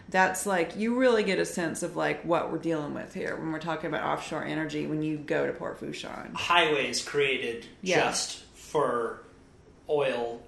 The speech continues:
Speaker 2: trucks
Speaker 1: Yeah.
Speaker 2: and
Speaker 1: Yeah.
Speaker 2: highway and, and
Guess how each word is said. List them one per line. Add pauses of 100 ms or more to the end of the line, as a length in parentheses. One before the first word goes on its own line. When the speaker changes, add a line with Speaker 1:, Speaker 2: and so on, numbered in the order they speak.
Speaker 2:
trucks
Speaker 1:
Yeah.
Speaker 2:
and
Speaker 1:
Yeah.
Speaker 2:
highway
and, (360)
and